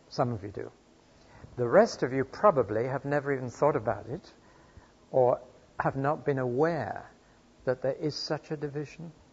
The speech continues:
among Christians about all this. But anyway, that's the way to tell. And if you meet somebody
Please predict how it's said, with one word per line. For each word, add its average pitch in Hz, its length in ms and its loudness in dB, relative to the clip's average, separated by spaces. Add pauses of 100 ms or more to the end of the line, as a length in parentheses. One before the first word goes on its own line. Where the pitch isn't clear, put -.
(260)
among 151 260 -4
Christians 160 680 -12 (520)
about 180 300 -2
all 117 140 0
this. - 420 -12 (640)
But 135 220 -2
anyway, 139 340 4
that's 160 420 2
the 160 120 0
way 151 240 2
to 143 120 -8
tell. - 500 -6 (720)
And 113 140 -6
if 104 180 -10
you 110 120 -2
meet 151 240 -2
somebody 98 580 -6